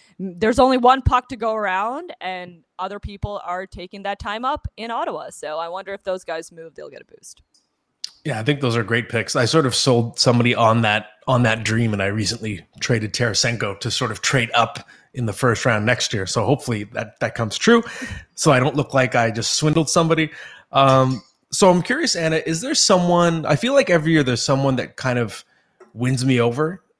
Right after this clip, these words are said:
Speaker 2: throughout the course of the season, and then going into the next year, I'm saying, "Okay, I need to have this player."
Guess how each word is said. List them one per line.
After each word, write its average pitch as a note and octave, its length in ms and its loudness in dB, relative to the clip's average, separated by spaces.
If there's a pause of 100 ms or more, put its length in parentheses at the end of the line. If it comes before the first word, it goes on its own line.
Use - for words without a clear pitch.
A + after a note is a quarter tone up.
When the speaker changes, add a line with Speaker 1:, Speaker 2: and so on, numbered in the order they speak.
(180)
Speaker 2:
throughout C3 260 0
the A#2+ 60 -6
course C3 260 -2
of B2 60 -10
the A2 60 -6
season, B2 360 -2
and B2+ 140 0
then A#2+ 240 -2
going C3+ 260 4
into B2+ 140 2
the A#2 80 -2
next A2+ 360 0
year, E3 240 2
I'm A#2 240 -4
saying, B2 240 -2
"Okay, A2+ 200 -6
I G#2+ 100 -4
need G#2+ 280 -10
to A2 60 -6
have G2+ 260 -4
this G#2+ 140 -6
player." B2+ 440 -4